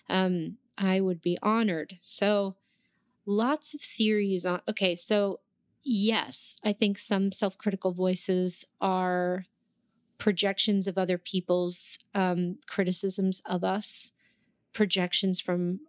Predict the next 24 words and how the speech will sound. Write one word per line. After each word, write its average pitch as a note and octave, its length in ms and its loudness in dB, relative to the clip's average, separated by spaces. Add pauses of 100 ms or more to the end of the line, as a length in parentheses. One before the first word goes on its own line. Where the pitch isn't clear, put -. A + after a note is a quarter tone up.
our F#3 100 0
caretakers, F3+ 1040 -2
for - 100 -8
sure. F3 520 0 (480)
Um, F#3 560 0 (180)
what G3 340 0
we G3 280 2
internalized F3+ 1000 -2
as F3+ 380 -2 (480)
children, F#3 640 0 (260)
what E3+ 180 -2
we F#3+ 180 2
internalize F3+ 680 -2
in E3+ 80 -6
relationships, F3 880 -2
a F3 60 -4
lot F3 240 0
of E3+ 80 -4
it F3+ 340 -2
goes F3+ 280 -2
down F3 240 0
to E3+ 80 0
the F3 100 0
root, F3+ 380 0